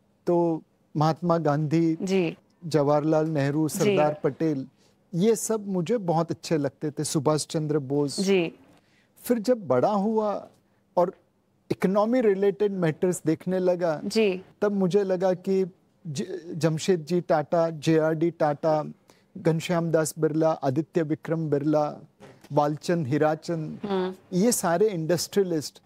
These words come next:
Speaker 2: हम्म।
Speaker 1: उन्होंने कितनी कठिनाई के बाद
Speaker 2: सही बात
Speaker 1: भारत
Speaker 2: है।
Speaker 1: की उद्योग की नींव रखी।
Speaker 2: हम्म।
Speaker 1: मतलब, जमशेद जी टाटा ने जब किसी ने स्टील कंपनी सोची नहीं थी,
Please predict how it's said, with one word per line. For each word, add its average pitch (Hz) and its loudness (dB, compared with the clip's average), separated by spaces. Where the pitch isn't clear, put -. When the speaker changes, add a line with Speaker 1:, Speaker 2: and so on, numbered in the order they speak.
Speaker 2:
हम्म। 196 -2
Speaker 1:
उन्होंने 226 2
कितनी 240 -4
कठिनाई 208 0
के 214 0
बाद 156 0
Speaker 2:
सही 190 0
बात 156 4
Speaker 1:
भारत 180 2
Speaker 2:
है। 127 -4
Speaker 1:
की 240 -2
उद्योग 160 0
की 196 0
नींव 151 0
रखी। - -4
Speaker 2:
हम्म। 95 -12
Speaker 1:
मतलब, 190 0
जमशेद 196 0
जी 214 -2
टाटा 180 0
ने 202 -2
जब 190 0
किसी 196 0
ने 202 0
स्टील 190 -2
कंपनी 190 0
सोची 175 -2
नहीं 180 0
थी, 165 -2